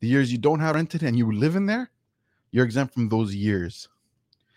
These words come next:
How they calculate that? Very simple. Ask your accountant, because too complicated for me. Ah, here's another one. Okay, coming from live. If an inve-, if someone is buying an investment property with cash,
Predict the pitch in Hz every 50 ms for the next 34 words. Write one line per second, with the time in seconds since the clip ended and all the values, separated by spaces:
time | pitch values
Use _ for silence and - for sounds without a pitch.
0 | _ - - _ _ 123 139 147 147 143 131 160 151 151 - 151 151 165 185 180
1 | - 190 214 269 285 - - - - - _ _ _ _ _ _ _ 117 127 165
2 | 160 139 - 160 147 131 - 95 90 - 117 123 123 - - 113 104 - 117 107
3 | 95 78 71 67 - _ _ _ _ _ _ _ _ _ _ _ _ 104 104 104
4 | 104 95 - - - - - - _ _ _ _ _ _ _ _ _ _ - -
5 | 196 - 185 170 160 170 147 - 143 135 127 127 120 - 127 117 110 98 92 -
6 | - _ _ _ _ _ _ _ _ _ _ _ _ _ _ _ _ _ _ _
7 | _ _ _ _ - 143 156 156 139 110 95 - _ - 165 185 165 165 165 170
8 | 170 160 143 113 104 - - - - - 117 123 - - - 151 123 - 131 135
9 | 127 - - 123 127 131 135 113 104 95 - 107 104 - 127 127 127 127 123 120
10 | 175 170 - - 156 - - 196 214 254 240 214 170 143 160 160 165 160 147 127
11 | 117 139 143 - 151 139 104 - 110 107 104 - 104 104 104 107 104 - - 135
12 | 117 104 95 92 - -